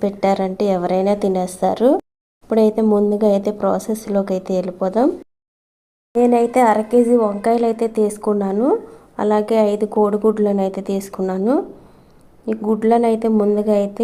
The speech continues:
ఉడకబెట్టాలి. ఒక గిన్నె అయితే తీసుకుని వాటర్ అయితే పోసి అందులో గుడ్లు అయితే వేస్తున్నాను. వేసిన తర్వాత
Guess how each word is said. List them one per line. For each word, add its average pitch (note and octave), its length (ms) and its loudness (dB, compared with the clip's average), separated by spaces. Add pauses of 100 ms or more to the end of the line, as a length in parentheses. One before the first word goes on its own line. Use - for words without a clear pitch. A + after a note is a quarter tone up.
(140)
ఉడకబెట్టాలి. F#3+ 760 0 (840)
ఒక A3 80 -10 (160)
గిన్నె G#3+ 280 4
అయితే A3 160 0 (120)
తీసుకుని G#3+ 400 0 (140)
వాటర్ F#3+ 340 0
అయితే G3+ 240 -4
పోసి F#3+ 320 -2
అందులో G3+ 280 -2 (680)
గుడ్లు G3+ 340 0
అయితే G3+ 280 -2
వేస్తున్నాను. F#3 640 -4 (680)
వేసిన G#3+ 380 -2 (120)
తర్వాత F#3+ 340 -4